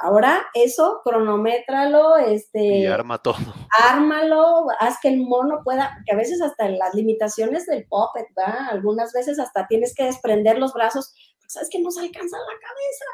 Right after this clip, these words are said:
Speaker 1: y entonces
Speaker 2: <laughs>
Speaker 1: te arrancas y ocultas, y, este, pues, no sé, es, este,
Speaker 2: No, sí es un trabajo
Speaker 1: es, este,
Speaker 2: impresionante.
Speaker 1: bastante complejo, eso de que dicen, "Ah, voy a meter a mi niño,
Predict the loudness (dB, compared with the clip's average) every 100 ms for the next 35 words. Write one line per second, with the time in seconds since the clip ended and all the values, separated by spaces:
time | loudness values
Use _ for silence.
0 | -12 0 0 0 -4 -12 -8 -6 -2 -2
1 | -2 -4 -6 -4 0 0 -2 -6 -6 -6
2 | -4 -4 -4 -4 -6 -12 -20 -20 -2 0
3 | 0 0 2 4 2 -2 -6 -10 _ _
4 | _ _ -8 -4 -2 2 4 4 2 -2
5 | -10 -10 -6 -4 -2 -4 -8 _ -6 -4
6 | -4 -8 -12 -14 -18 -18 -18 -14 -8 -4
7 | -4 -6 -10 -6 -4 -4 -4 -8 -4 0
8 | 2 4 4 4 2 2 2 4 2 2
9 | 6 6 6 4 4 0 0 0 2 2
10 | 2 2 2 2 0 -4 -6 -4 -4